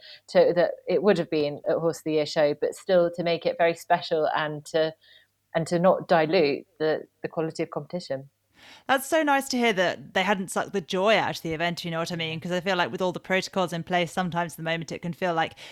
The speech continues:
Speaker 2: everything's very clinical and being done to rule and order. So it's good to hear that there was some sense of atmosphere and of, of doing something special up there and, and, and having fun, as well as obviously, all importantly, being safe.
Speaker 1: Completely, absolutely.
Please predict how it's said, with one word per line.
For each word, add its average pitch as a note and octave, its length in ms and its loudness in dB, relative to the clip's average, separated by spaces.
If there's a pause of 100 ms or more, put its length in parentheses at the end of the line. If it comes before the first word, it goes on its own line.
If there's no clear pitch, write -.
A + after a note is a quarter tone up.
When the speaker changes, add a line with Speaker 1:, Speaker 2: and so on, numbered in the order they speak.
(160)
Speaker 2:
everything's E3 420 -2
very D#3+ 200 0
clinical F3 500 -2
and D#3+ 140 -6
being E3 240 -2
done E3 220 -2
to E3+ 140 -10
rule D#3+ 220 -4
and E3+ 100 -4
order. F3 320 -2
So F3 140 -4
it's - 180 -4
good G#3+ 240 2
to G3+ 60 -4
hear F#3 200 2
that E3+ 200 -2 (240)
there F#3+ 100 -2
was E3+ 340 -4
some F#3 360 -2
sense F#3+ 380 -4
of D#3 60 -4
atmosphere D#3+ 480 -2
and D#3+ 100 -6
of, C#3+ 140 -10
of C#3+ 180 -8
doing E3+ 260 -2
something D#3+ 300 -8
special F3+ 480 -6
up - 200 -8
there D#3 240 -2
and, D#3 100 -8
and, E3+ 300 -8
and E3 180 -10
having F#3 320 -6
fun, G#3 340 -4
as D3+ 220 -10
well E3 180 -2
as D#3 200 -8
obviously, D#3+ 640 -8
all E3 200 -8
importantly, D#3 520 -10
being D#3 300 -10
safe. - 440 -4
Speaker 1:
Completely, G3+ 720 4
absolutely. E3 840 -2